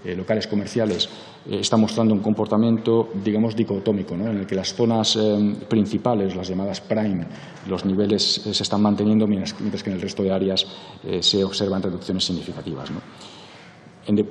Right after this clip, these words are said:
en definitiva, mirando hacia adelante, pues está claro que el grado final de reactivación del sector, una vez que finalice la crisis sanitaria, dependerá de hasta qué punto los efectos económicos y financieros adversos sean más o menos, eh, persistentes.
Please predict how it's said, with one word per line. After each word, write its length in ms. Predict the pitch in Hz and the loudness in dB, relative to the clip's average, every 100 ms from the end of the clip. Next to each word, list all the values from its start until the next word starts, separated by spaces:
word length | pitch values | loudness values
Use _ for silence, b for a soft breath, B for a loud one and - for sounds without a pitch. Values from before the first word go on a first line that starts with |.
| - | -2
en 80 | 98 | -2
definitiva, 460 | 98 107 107 113 104 | 0 2 6 6 6
mirando 260 | 101 107 | 6 4
hacia 120 | 107 | 4
adelante, 360 | 107 104 104 113 | 4 4 4 2
pues 200 | 107 95 | 0 -6
está 180 | - 98 | -4 -4
claro 200 | 101 98 | -2 -2
que 80 | 95 | 0
el 60 | |
grado 220 | 95 98 | 0 0
final 280 | 98 101 101 | -2 0 0
de 80 | 98 | 0
reactivación 540 | 98 92 110 95 104 | -2 -2 -2 -2 0
del 120 | 98 95 | 0 -2
sector, 380 | 98 - 101 - | -2 0 0 2
una 160 | 110 92 | 0 0
vez 160 | 101 | -2
que 120 | - | -2
finalice 520 | 95 98 92 101 - 90 | -4 -2 0 -2 0 -2
la 140 | 95 92 | -2 -4
crisis 340 | 107 104 - | -4 -4 -2
sanitaria, 420 | 101 98 104 104 | -2 0 2 2
dependerá 500 | 101 95 92 92 92 90 B B B B | 0 -2 -2 -2 -4 -6 B B B B
de 380 | 101 98 95 90 | -2 2 2 0
hasta 160 | - | -2
qué 120 | 104 98 | -4 -2
punto 260 | 104 101 | 0 2
los 120 | 98 | 2
efectos 320 | - 101 101 101 | 0 -4 -4 -2
económicos 500 | 101 95 95 95 - | 0 0 0 -2 -4
y 20 | |
financieros 400 | 95 87 98 - | -4 -2 -4 -4
adversos 420 | 92 95 - 92 | -2 -2 -2 -2
sean 140 | 98 | 0
más 160 | 90 - | -2 -2
o 20 | |
menos, 320 | 90 87 82 | -4 -4 -4
eh, 100 | 87 82 | -6 -6
persistentes. 680 | 78 - - - - - | -6 -6 -6 -8 -14 -16